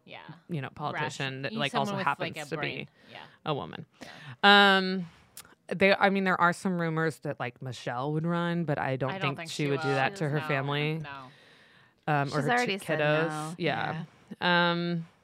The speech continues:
Speaker 2: so I don't know. I mean, there's that running list. I mean, the list is always kinda changing. I don't think Hillary would run again.
Speaker 1: No.
Speaker 2: Um, it's always kind of, like, a little bit of a revol-,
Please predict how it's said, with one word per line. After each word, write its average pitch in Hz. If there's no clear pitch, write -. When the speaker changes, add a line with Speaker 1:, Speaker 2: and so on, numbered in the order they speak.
Speaker 2:
so -
I 359
don't 403
know. 311
I 220
mean, 254
there's 262
that -
running 269
list. 285
I 156
mean, 180
the 185
list 190
is 202
always 202
kinda 196
changing. 180
I 175
don't 180
think 190
Hillary 180
would 170
run 175
again. 160
Speaker 1:
No. 165
Speaker 2:
Um, 160
it's 180
always 208
kind 220
of, 196
like, 190
a 185
little 175
bit 170
of 160
a 160
revol-, 156